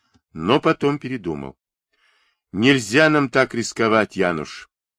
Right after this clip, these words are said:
Хорошо, удастся тебе поднять каторжных в Мантурихе. А если не удастся? Только переполоху наделаешь. Посольск рядом, гарнизон поднимут по тревоге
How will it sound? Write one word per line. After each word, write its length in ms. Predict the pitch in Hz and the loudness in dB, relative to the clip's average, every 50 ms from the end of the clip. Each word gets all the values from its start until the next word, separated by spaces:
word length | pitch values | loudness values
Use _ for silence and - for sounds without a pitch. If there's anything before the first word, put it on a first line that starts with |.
| _ _ _ | _ _ _
Хорошо, 460 | - 117 139 143 - - 151 135 120 | 0 2 2 2 0 2 2 2 2
удастся 500 | 117 110 104 - 135 110 - - - 95 | 2 2 2 2 2 2 0 -6 -10 -10
тебе 280 | - - 98 87 92 85 | -10 -6 -2 -2 -2 0
поднять 680 | - 110 107 92 82 92 110 101 87 - - - - _ | 0 -2 -2 -2 -2 -2 0 0 0 -2 -6 -16 -16 _
каторжных 720 | - 110 107 95 - 95 85 78 - 87 85 80 - _ | 0 0 0 0 0 -6 -10 -8 -8 -10 -10 -10 -12 _
в 160 | - - 85 80 | -20 -16 -10 -4
Мантурихе. 720 | 104 107 101 - - 90 82 69 64 - - - - - _ _ _ _ _ _ _ _ _ | -4 -4 -4 -4 -6 -8 -10 -10 -10 -14 -20 -20 -20 -20 _ _ _ _ _ _ _ _ _
А 140 | - 110 110 | -2 0 0
если 220 | - - - 127 120 | 0 0 0 -4 -2
не 120 | 120 117 | -2 -2
удастся? 640 | 107 92 78 92 95 95 - - - - 120 127 _ _ _ _ _ _ _ _ _ _ _ - | -2 -2 -2 -2 -2 -2 -4 -10 -10 -12 -12 -12 _ _ _ _ _ _ _ _ _ _ _ 0
Только 380 | - 123 135 120 - 143 123 | 2 2 2 2 2 -2 -2
переполоху 720 | - - 127 127 127 - - 135 156 180 175 139 - 123 98 | 0 0 0 0 0 2 2 4 6 6 4 4 0 -4 -4
наделаешь. 680 | 87 82 73 82 76 69 69 67 62 - - - _ _ _ _ _ _ _ _ _ _ | -4 -6 -6 -6 -6 -6 -6 -10 -12 -14 -20 -20 _ _ _ _ _ _ _ _ _ _
Посольск 560 | - 110 123 - - 160 165 147 - - - 117 | 0 0 0 2 2 2 2 2 2 -2 -2 2
рядом, 500 | 120 151 156 131 95 95 71 64 65 _ _ _ _ - | 4 4 4 4 2 -2 -6 -8 -12 _ _ _ _ -10
гарнизон 600 | - - 117 117 123 139 139 120 147 165 156 131 | -4 0 0 2 2 2 2 2 4 2 2 2
поднимут 560 | - - 127 120 113 117 147 147 135 131 - - | 2 2 0 0 2 0 0 2 2 0 0 -2
по 120 | - 120 | -4 -4
тревоге 680 | - - 117 123 127 165 170 147 120 120 117 107 95 | -4 -2 -4 0 2 2 2 2 2 0 -2 -2 -2